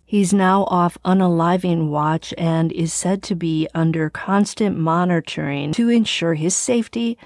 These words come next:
and that of others. Most of the hours of his day are spent in a ten foot by six foot jail cell, and he reportedly is showing little emotion. He's gone from mostly lying on his bed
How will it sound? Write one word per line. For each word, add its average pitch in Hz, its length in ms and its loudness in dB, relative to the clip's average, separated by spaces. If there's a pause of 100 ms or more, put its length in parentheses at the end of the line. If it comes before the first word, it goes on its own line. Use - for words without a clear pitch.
(340)
and 214 180 4
that 135 180 -2
of 135 200 -8
others. 151 600 -4 (160)
Most - 140 -4
of 247 140 0
the 226 240 0
hours 180 400 4
of 180 100 2
his 170 260 0
day 175 280 2
are 170 100 2
spent 180 480 0
in 180 220 0
a 156 240 0
ten 220 360 2
foot 208 380 -2
by 156 220 -4
six - 560 -6
foot 175 400 -4
jail 190 440 0
cell, 208 560 -2 (120)
and 202 160 2
he 190 160 2
reportedly 214 880 0
is 175 140 0
showing 175 580 0
little 180 560 2
emotion. 156 840 -2 (440)
He's 220 300 0
gone 240 320 4
from 202 240 2
mostly 202 480 2
lying 180 440 2
on 190 140 2
his 170 200 0
bed 170 440 -2